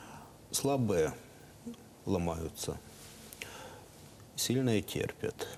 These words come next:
Но опять же, это терпение не может быть бесконечно. Психологи расскажут, что если человека запереть в одиночную камеру на девяносто седьмой день,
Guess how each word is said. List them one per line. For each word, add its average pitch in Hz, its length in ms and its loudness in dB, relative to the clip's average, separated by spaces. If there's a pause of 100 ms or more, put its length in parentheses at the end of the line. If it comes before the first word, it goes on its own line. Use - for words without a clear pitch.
(120)
Но 110 200 2
опять 113 340 2
же, 85 120 0
это 80 160 -2
терпение 85 540 0
не 80 120 -2
может 85 340 0
быть 76 320 -2
бесконечно. - 880 -2 (640)
Психологи 120 520 4
расскажут, 85 720 2
что - 720 -2 (760)
если - 220 2
человека 85 420 2
запереть 80 720 0 (280)
в 85 100 2
одиночную 85 600 2
камеру 95 540 4 (560)
на 90 120 2
девяносто 90 540 2
седьмой 85 460 2
день, 95 320 2